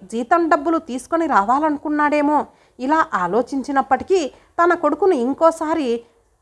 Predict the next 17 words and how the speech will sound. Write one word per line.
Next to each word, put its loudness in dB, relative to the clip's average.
మనసు 2
తీరా 4
చూసి -4
మాట్లాడాలి 0
అనే -2
కోరిక -2
కలిగింది. -2
అక్కడే 2
పనిచేస్తున్న -2
రోడ్డు 4
రోలర్ 0
డ్రైవర్ను -2
తన 0
కొడుకు -4
వివరాలు 2
అడిగి -2
తెలుసుకుంది. -6